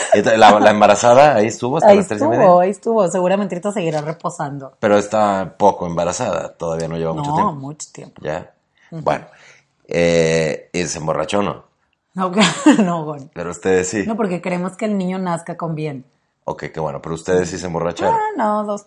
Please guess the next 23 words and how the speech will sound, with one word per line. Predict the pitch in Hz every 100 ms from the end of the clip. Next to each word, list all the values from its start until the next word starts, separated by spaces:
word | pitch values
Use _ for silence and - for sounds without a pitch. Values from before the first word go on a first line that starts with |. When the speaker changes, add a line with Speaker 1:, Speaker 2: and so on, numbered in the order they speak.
| _
Speaker 2:
tres | 202 190
copitas | 196 185 185 185
de |
vino. | 180 175 247 _
Pero | - -
Speaker 1:
Ok. | -
Speaker 2:
estuvo | 233 233
cotorra | 240 202 180
la | 185
Speaker 1:
Entonces | 185 180 120 131
Speaker 2:
conversación. | 127
Speaker 1:
me | 113
sigue | - 139 147 160
llamando | 120 113 127
y |
me | 117
llama | 98 117 113
aún | 95 101 131
más | 127 123
la | 127
Speaker 2:
Ujú. | 80
Speaker 1:
conver-, | 90 85
la, | 80 73